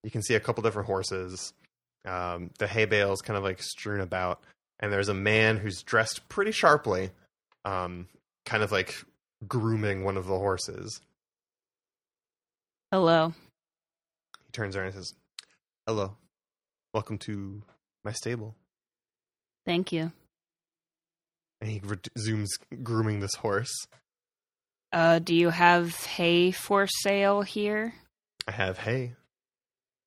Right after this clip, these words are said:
Speaker 2: For sale?
Speaker 1: Depends. And he turns around from the horse. You can see him, he's got, um, he's just really sharply. He's wearing kind of the garb of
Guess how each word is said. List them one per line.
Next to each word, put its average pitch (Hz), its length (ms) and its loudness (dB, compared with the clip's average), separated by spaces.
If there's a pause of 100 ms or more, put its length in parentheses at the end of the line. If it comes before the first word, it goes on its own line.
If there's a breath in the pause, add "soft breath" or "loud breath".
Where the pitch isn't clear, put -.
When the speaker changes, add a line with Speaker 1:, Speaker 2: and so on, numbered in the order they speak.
(640)
Speaker 2:
For 160 200 -2
sale? 165 560 2 (1200)
Speaker 1:
Depends. - 540 -10 (540)
And 107 120 -10
he 101 300 -10
turns 117 300 0
around 101 200 2
from 98 140 -10
the 95 40 -6
horse. 92 340 -6 (500 soft breath)
You 120 100 -2
can 117 120 -2
see 123 220 -2
him, 117 460 2
he's 120 340 -10
got, 123 240 4
um, 95 420 -2 (720)
he's 113 100 -2
just 151 120 -2
really 151 180 4
sharply. 95 460 0 (120)
He's 104 180 -8
wearing 101 280 -4
kind 98 180 -8
of 90 80 -10
the 98 100 -8
garb 92 420 -8
of 90 300 -14